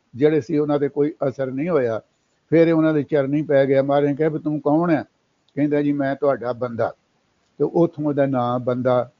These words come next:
ਬਹਾਦਰ ਮਸ਼ਹੂਰ ਹੋਇਆ। ਤੇ ਉਹ ਸਤਿਗੁਰੂ ਕਲਗੀਧਰ ਪਾਤਸ਼ਾਹ ਨੇ ਇਹਨੂੰ ਜਿਹੜਾ ਉਪਦੇਸ਼ ਦਿੱਤਾ ਵੀ ਤੂੰ ਇੱਥੇ ਬੰਦਗੀ ਕਰ ਰਿਹਾ,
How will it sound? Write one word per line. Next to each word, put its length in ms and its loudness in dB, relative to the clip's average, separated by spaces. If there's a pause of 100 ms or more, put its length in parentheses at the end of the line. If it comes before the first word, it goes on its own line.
ਬਹਾਦਰ 480 0
ਮਸ਼ਹੂਰ 420 -4
ਹੋਇਆ। 360 2 (480)
ਤੇ 60 2
ਉਹ 280 10
ਸਤਿਗੁਰੂ 440 0
ਕਲਗੀਧਰ 520 2
ਪਾਤਸ਼ਾਹ 560 0
ਨੇ 200 -4 (380)
ਇਹਨੂੰ 300 4
ਜਿਹੜਾ 220 2
ਉਪਦੇਸ਼ 540 0
ਦਿੱਤਾ 340 2
ਵੀ 140 -2
ਤੂੰ 300 0
ਇੱਥੇ 220 -2
ਬੰਦਗੀ 460 -4
ਕਰ 180 2
ਰਿਹਾ, 280 2